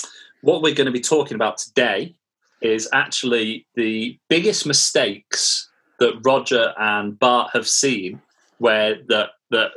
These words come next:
clients have made with O K Rs and the other organizations have made with O K Rs, in the hope that you can avoid them, basically, and you can heed their advice, um, and, and, you know, implement better in the future. So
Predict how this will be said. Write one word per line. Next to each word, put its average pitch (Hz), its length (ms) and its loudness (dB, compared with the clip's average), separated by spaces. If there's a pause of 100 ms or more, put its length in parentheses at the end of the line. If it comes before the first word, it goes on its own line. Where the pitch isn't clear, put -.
clients 131 340 2
have 110 100 -2
made 107 200 0
with 104 100 -8
O 101 120 2
K 98 160 -2
Rs 90 460 -6
and 98 240 -4
the 98 160 -2
other 117 200 0
organizations 95 720 -2
have 92 140 -4 (320)
made 95 160 -2
with 92 100 -6
O 92 100 -2
K 92 160 -6
Rs, 90 340 -4 (460)
in 123 120 2
the 120 80 2
hope 147 220 2
that 123 120 -2
you 139 140 0
can 127 140 0
avoid 127 280 2
them, 92 120 -4
basically, 98 640 -2
and 107 180 -4
you 107 120 -4
can 117 100 -2
heed 165 300 0
their 127 180 4
advice, 117 720 0 (320)
um, 113 520 2 (600)
and, 113 480 0 (160)
and, 110 260 0
you 120 60 -2
know, 113 260 0 (360)
implement 123 460 0
better 127 260 2
in 123 60 0
the 120 60 -2
future. 165 440 -2
So 110 400 0